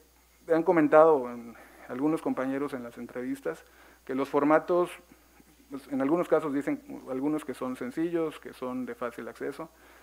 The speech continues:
Desde mi par-, desde mi punto de vista, yo creo que no. Yo creo que la brecha de informa-, de desigualdad en el acceso a la información es tremenda. El, como decía hace un momento, siendo el, la transparencia, un der-, el acceso a la información un derecho humano,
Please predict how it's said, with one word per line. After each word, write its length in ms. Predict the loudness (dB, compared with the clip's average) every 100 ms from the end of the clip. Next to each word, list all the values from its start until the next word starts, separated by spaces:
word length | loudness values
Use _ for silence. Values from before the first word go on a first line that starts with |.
| _ _ _ -20 -20 -12
Desde 260 | -4 0 4
mi 140 | 6
par-, 260 | 6 4 2
desde 200 | -2 0
mi 80 | 0
punto 220 | 0 2
de 40 |
vista, 220 | 2 2 -2
yo 120 | -4
creo 160 | -6
que 120 | -6 -10
no. 160 | -14 -18 -20 -20 -20 -20 -20 -20 _
Yo 100 | -4
creo 200 | 0 0
que 100 | 2
la 120 | 2 6
brecha 500 | 4 6 4 4 0 -20 -20
de 320 | -6 -4 -2
informa-, 480 | -2 -4 -6 -6 -6 -6
de 120 | -6
desigualdad 720 | -4 0 4 6 8 6 6
en 140 | 2
el 100 | -2
acceso 260 | -4 -6 -4
a 40 |
la 60 | -6
información 440 | -6 -10 -8 -4
es 160 | -4 -4
tremenda. 580 | -6 -4 -4 -2 -4 -8 -18 -20 _
El, 220 | -12 -12 -12
como 260 | -12 -10
decía 220 | -2 0
hace 100 | 2
un 80 | 2
momento, 460 | 2 2 -2 -4 -12 _ -20 -20 -12
siendo 560 | -2 2 4 4 4 0
el, 360 | -4 -2 -2
la 80 | -4
transparencia, 580 | -2 -2 2 4 4 2
un 80 | 4
der-, 140 | 4
el 240 | 2 -6 -4
acceso 240 | -2 0
a 20 |
la 60 | 0
información 680 | 2 2 2 4 4 2 -2
un 120 | 0
derecho 360 | 4 4 0 -4
humano, 400 | -4 -6 -8